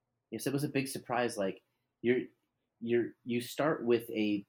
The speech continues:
Spider-Man who is Peter Parker, and he's telling you his story, and I assume it's the Peter Parker I know.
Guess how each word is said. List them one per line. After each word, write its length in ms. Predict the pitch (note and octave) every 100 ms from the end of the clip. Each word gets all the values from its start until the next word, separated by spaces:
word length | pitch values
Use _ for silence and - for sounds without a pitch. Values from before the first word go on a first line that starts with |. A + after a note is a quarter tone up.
| _
Spider-Man 540 | - - A#2 A2 G#2
who 160 | G#2+ G#2+
is 200 | G#2+ G#2
Peter 260 | - G2 F#2+
Parker, 480 | G2 F#2+ - D#2 F2+
and 100 | G2+
he's 140 | G2
telling 280 | - G#2+ G2+
you 120 | F#2+
his 160 | G2+ -
story, 460 | G2 F#2+ F#2 F2 F#2
and 80 | F#2
I 80 |
assume 360 | F#2 - C3 B2+
it's 140 | A2+
the 100 | -
Peter 240 | F#2+ A2+ G2+
Parker 380 | G2+ G2 F#2+ F#2
I 120 | F#2+
know. 440 | F#2+ G2+ F2 E2+